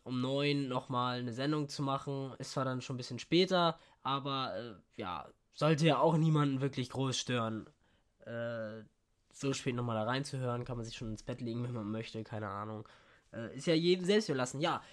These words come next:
dann hab ich noch was richtig Cooles, und zwar hab ich heute drei Rockstar Energy geschenkt bekommen, find ich super. Vielen Dank dafür an T-Low, einem, äh, Klassenkameraden von mir, der,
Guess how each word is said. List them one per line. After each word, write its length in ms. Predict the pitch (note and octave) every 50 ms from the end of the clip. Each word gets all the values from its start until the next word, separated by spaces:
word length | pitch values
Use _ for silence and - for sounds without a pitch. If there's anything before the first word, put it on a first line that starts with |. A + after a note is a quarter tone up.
| - -
dann 160 | - G#3 B3 C4
hab 100 | C4 B3+
ich 80 | B3
noch 120 | A3+ G#3+ F#3+
was 140 | G3 -
richtig 220 | A3 A#3+ A3 G#3 -
Cooles, 380 | - - A#3+ A3 A3 G#3 G#3+
und 100 | F3+ F#3+
zwar 420 | F3+ - - F3 F3 E3+ E3+ E3 - - - - - - -
hab 160 | - F3+ F3
ich 80 | F#3+ E3
heute 200 | F#3 E3+ E3 D#3
drei 280 | - - E3 F#3+ G#3
Rockstar 540 | E3+ F3 F#3+ F#3 - - - F3+ D#3+ D#3 -
Energy 420 | C4+ D4 G3+ G3 E3+ - F#3+ F#3
geschenkt 340 | E3 E3+ - - F3+ E3+ -
bekommen, 380 | - D#3 - - F3 D#3+ D#3+ D#3
find 160 | - E3+ D3+
ich 100 | D3+ -
super. 400 | - G3 F#3+ - F#3 E3+ E3+ E3
Vielen 280 | E3 - E3+ D#3+ D#3+ D#3
Dank 180 | D3+ D3+ D3+
dafür 280 | D3+ D3+ - - D3+ C#3
an 120 | C3+ C3+
T-Low, 720 | C3+ - D3 C#3 C3 C3+ E3 F#3 G#3 A3+ C4 C#4 C#4 D4+ - - - - - - - - _ _
einem, 420 | - D3+ D3 D3 C#3+ C#3+ C#3+ C#3+ C#3
äh, 280 | C3+ C#3 C#3+ C#3 C#3+
Klassenkameraden 640 | - - E3 D#3+ D#3+ E3+ E3 D3 C#3 C#3+ C#3+ C#3+ C#3+
von 160 | - D3+ C#3
mir, 240 | D3 D#3+ E3 D#3+ D#3
der, 500 | D3+ D3 D3 C#3+ C#3+ C#3+ C#3+ C#3+ C#3+